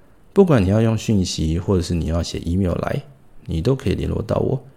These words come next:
那其实有零零星星的收到一些可爱的朋友的回馈啦，那我没有特别提，那其实大家不用，不好意思，不用害羞，有什么样的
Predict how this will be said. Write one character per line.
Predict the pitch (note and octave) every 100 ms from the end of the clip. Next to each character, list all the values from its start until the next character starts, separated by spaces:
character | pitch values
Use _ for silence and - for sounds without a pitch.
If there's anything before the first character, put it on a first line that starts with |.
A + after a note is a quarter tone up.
| - - - -
那 | C#3
其 | C#3+ G#2+
实 | G2 F#2+
有 | E2
零 | E2 F#2
零 | F2+
星 | - G2+
星 | - F#2+
的 |
收 | E2+ F#2
到 | F#2 F#2
一 | F2+
些 | - - E2+ D#2+ D#2+ - C3 - - - - - - - - - - -
可 | -
爱 | F#2
的 | G2 F2+
朋 | -
友 | F#2
的 | E2 D#2+
回 | E2 E2+
馈 | - F2+
啦， | D#2+ E2+
那 | F2+ F2
我 | D#2+
没 | F#2
有 | E2+
特 | -
别 | G2 -
提， | E2+ - B2 A#2 - - - - -
那 | - F2+
其 | -
实 | D#2+ D#2+ D#2 -
大 | -
家 | F2 E2
不 | -
用， | D2+ D#2 - -
不 | -
好 | - E2
意 |
思， | F#2
不 | E2 E2+
用 | F#2
害 | G2 G2+
羞， | - - C#3 - - - - -
有 | A2
什 | A2+
么 | E2+
样 | F#2+ F2 E2
的 | E2